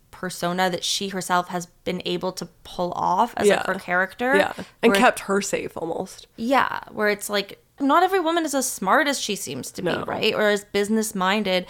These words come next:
Speaker 1: and they shouldn't have to be in order to have, like, a beneficial experience in the industry they've chosen
Speaker 2: Yeah.
Speaker 1: to work in. So yeah, I know, I agree. Like, I wasn't thinking about it in those terms. Again, I don't think that the blame should be necessarily squarely put on Sasha
Speaker 2: No,
Speaker 1: Grey
Speaker 2: not
Speaker 1: for,
Speaker 2: at all.
Speaker 1: like, the fact that the porn industry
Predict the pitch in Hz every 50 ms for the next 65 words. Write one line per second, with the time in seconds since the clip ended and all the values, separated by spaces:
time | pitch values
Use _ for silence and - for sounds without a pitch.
0 | - - - - - 202 202 208 - 254 233 233 - - - 202 214 220 - -
1 | 196 190 190 185 180 175 - 175 180 180 175 175 180 180 175 175 175 170 - 175
2 | - 170 170 180 - 185 - - 180 170 - - - - 185 185 185 180 175 -
3 | 180 - - - 208 208 196 - - - 117 - - - 113 - - - - -
4 | - - - - - - - - - - - - - - 233 220 214 262 240 185
5 | 170 185 190 180 170 180 185 190 185 - 208 196 185 165 151 - 139 170 170 -
6 | - - - 196 180 180 180 196 190 - 170 185 - - 185 185 175 175 160 170
7 | 170 165 170 - - - - - - _ _ _ - _ - 190 170 180 180 175
8 | 160 165 _ _ _ - 190 175 208 196 196 165 - 208 202 196 202 196 - -
9 | - 180 170 - 190 185 185 180 - - 180 185 170 170 175 - - - 175 180
10 | 180 175 170 - 170 170 170 170 - - 165 170 170 165 - - 175 175 - -
11 | 180 180 202 208 220 214 160 135 139 165 165 170 165 160 143 - - 180 - -
12 | - - - - _ _ _ - 175 - 180 180 175 - - 175 - 165 - -
13 | 190 185 175 170 175 175 175 - - - 185 175 175 175 175 175 -